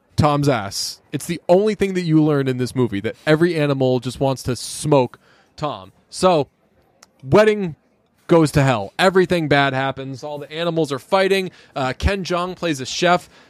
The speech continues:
He's trying to kill Jerry, taking swipes at him when he's sitting on top of the cake, so he just ruins the cake, which, like,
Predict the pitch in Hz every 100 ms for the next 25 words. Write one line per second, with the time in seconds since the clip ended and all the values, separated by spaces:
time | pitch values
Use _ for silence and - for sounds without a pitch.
0 | _ - 175 160 131 - 180 180 175 147
1 | - - 180 165 156 117 - 147 170 185
2 | 190 180 _ _ _ 175 175 165 135 -
3 | 165 180 - 185 196 190 160 139 - 180
4 | 165 151 156 151 127 - 165 170 - 131
5 | 123 113 110 151 170 139 131 - 170 175
6 | - - - _ 147 143 151 135